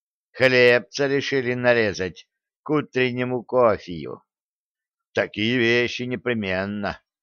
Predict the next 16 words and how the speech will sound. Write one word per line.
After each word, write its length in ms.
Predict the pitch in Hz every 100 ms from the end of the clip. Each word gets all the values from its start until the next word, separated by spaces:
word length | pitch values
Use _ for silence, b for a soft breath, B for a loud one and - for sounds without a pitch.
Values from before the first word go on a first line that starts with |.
| -
персидским 800 | 104 101 - 113 120 - 127 117
кинжалом 720 | - 131 98 98 107 117 123
делаются. 800 | 120 135 127 107 90 80 - 71 _ _
Что 300 | - 233 214
ж 80 | -
тут 160 | - -
непонятного?» 920 | 92 - 131 131 87 _ 65 62 - _ _ _ _ _ _ _ _ _ _ _ _ _
«Какой 840 | - 165 175 - _ 240 226 202 180
хлеб? 720 | - - 226 214 170 120 - _ _ _ _ _ _ -
Демона 640 | 110 196 185 175 170 165
я 180 | 165 160
ножом 400 | 151 127 165 135
пытался 500 | 135 139 139 120 123
пронзить, 680 | 110 120 98 127 110 - _ _ _ _ _
Ивана 440 | - 127 160 160 165
Матвеевича. 1080 | 165 - 139 147 147 139 127 131 127 90